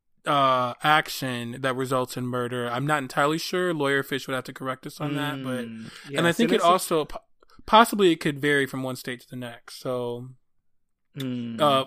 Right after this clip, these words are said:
Speaker 1: slightly vary from one state to the next. But, uh, but you know what I will say? So t-, today,
Speaker 2: Well,
Speaker 1: looking
Speaker 2: whichever
Speaker 1: at the
Speaker 2: one was
Speaker 1: breakdown
Speaker 2: about the intent, I feel like that one is usually really hard, especially for police officers, to get them, because, like,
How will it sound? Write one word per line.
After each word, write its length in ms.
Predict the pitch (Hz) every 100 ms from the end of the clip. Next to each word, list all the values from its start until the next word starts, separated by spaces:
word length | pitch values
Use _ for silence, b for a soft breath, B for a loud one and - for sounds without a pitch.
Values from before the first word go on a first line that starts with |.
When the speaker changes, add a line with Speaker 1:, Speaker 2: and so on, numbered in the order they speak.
| -
Speaker 1:
slightly 440 | - 180 165 139
vary 240 | 131 127 123
from 120 | 131
one 140 | 123
state 200 | 117 123 -
to 60 |
the 100 | 135
next. 100 | 135 _ _ _ _ _ _ _
But, 680 | 147 151 143 135 135 131 - _ _ _ -
uh, 440 | 156 143 127 123
but 240 | 143 170 175
you 120 | 262
know 140 | 330
what 220 | 277 240
I 120 | 185 185
will 180 | 196
say? 200 | 202 185
So 200 | 180 185
t-, 160 | 165 - -
today, 160 | - 185
Speaker 2:
Well, 100 | 196
Speaker 1:
looking 100 | 202
Speaker 2:
whichever 220 | 247 320
Speaker 1:
at 60 |
the 60 | 285
Speaker 2:
one 120 | 254
was 120 | 220
Speaker 1:
breakdown 120 | 180 139
Speaker 2:
about 260 | 160 160
the 140 | 156 139
intent, 580 | 131 - 156 131 113 123
I 60 |
feel 140 | - 165
like 200 | 143 120
that 220 | 139 147
one 140 | 151
is 140 | 135 123
usually 260 | 123 120
really 680 | 110 110 123 123 120 117 117 _ _
hard, 520 | - - 135 127 113
especially 300 | 113 127 -
for 100 | 123
police 360 | 113 120 123 -
officers, 840 | 107 107 110 - 107 107 107 107 -
to 100 | 113
get 240 | 113 110
them, 240 | 113 110
because, 340 | 113 - 117 117
like, 240 | 113 -